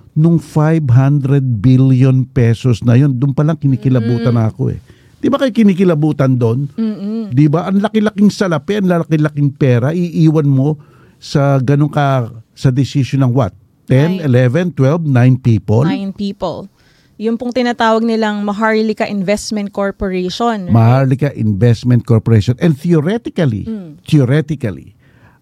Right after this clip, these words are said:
Speaker 1: ang budget ng, ah, ng Pilipinas, theoretically, ah, theoretically at the least,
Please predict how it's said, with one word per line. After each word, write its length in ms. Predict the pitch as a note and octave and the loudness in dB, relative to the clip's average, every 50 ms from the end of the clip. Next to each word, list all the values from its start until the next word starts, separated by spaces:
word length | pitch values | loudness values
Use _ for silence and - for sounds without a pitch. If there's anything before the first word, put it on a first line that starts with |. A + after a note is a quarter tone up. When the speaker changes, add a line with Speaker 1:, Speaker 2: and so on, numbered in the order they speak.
| _ _ | _ _
Speaker 1:
ang 160 | - F3 F3+ E3+ | -2 0 0 2
budget 480 | D3+ F#3 F3+ F3+ D3+ C#3+ F3+ E3+ _ | 2 0 0 -2 0 -2 -2 -2 _
ng, 240 | - E3 D#3 D3+ D3+ | -2 0 0 2 2
ah, 160 | D3 D3 C#3+ | 2 2 2
ng 320 | C#3 C#3 C#3 C3 C3 B2+ - | 2 2 0 0 0 -2 0
Pilipinas, 720 | - C#3 B2+ C3 B2+ - B2 A2+ A2 B2+ A#2+ G#2 - - - _ _ | 2 2 2 2 2 2 2 2 4 4 2 2 -2 -6 -20 _ _
theoretically, 800 | - F#3 A3+ A#3 A3+ G#3 A3 G#3+ - G#3+ D#3+ - F3+ D#3 D3 B2+ | 2 2 4 4 4 2 0 0 0 -2 -2 0 0 0 2 0
ah, 80 | G#2+ A2 | 0 -2
theoretically 720 | - - B2+ A#2 G#2+ A2 G2 - F2+ - A#2+ A#2+ B2+ B2+ | -2 0 0 2 2 0 0 -2 0 2 2 2 2 -2
at 160 | - - A#2 - - | 0 -2 -2 -2 0
the 80 | G2+ G#2 | 0 0
least, 480 | F#2 G2+ B2 G#2 F2 - - _ - | 2 2 2 0 -2 -6 -14 _ -20